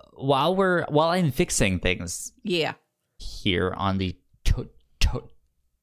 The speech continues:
Speaker 1: Twitch stream, let me put you on the spot.
Speaker 2: Yes.
Speaker 1: Uh, I just bit my tongue.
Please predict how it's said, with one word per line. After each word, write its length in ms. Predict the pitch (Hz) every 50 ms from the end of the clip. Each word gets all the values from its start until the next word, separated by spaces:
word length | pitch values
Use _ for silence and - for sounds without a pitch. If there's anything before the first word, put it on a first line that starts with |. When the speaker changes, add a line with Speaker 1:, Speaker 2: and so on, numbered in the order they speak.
| _ -
Speaker 1:
Twitch 280 | - - - 113 95 -
stream, 280 | - - 101 98 98 104
let 100 | 120 117
me 120 | 127 123
put 220 | - - 151 -
you 140 | - 113 113 101
on 140 | 104 101
the 80 | 95 85
spot. 440 | - - - - 90 80 - - - - - - - - -
Speaker 2:
Yes. 420 | - 175 175 160 151 - - - _ -
Speaker 1:
Uh, 400 | 117 113 107 107 104 101 98 92 -
I 100 | 104 104
just 220 | 113 110 95 98 98 95 - _ _ _ _ _ _ _ _ _ _ - 98 90 - _ _ _ _ -
bit 180 | 107 113 -
my 160 | 110 98 92
tongue. 340 | 87 - - 101 95 90 85